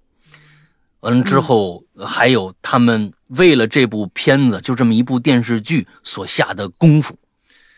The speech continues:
Speaker 1: 那这所有的欧美恐怖剧啊，基本上如果说到诅咒的话，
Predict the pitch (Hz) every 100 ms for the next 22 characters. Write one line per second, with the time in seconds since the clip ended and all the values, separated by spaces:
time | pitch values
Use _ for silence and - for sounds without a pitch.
0 | _ _ _ 196 - _ _ _ - -
1 | _ _ _ _ 151 - - 120 127 294
2 | 190 - - 95 95 95 98 - - 214
3 | 226 151 110 127 95 85 101 104 107 107
4 | - - - _ - 202 240 180 78 -
5 | 90 95 107 120 277 269 - 170 - -
6 | - 247 302 302 156 95 - 87 - 98
7 | - - -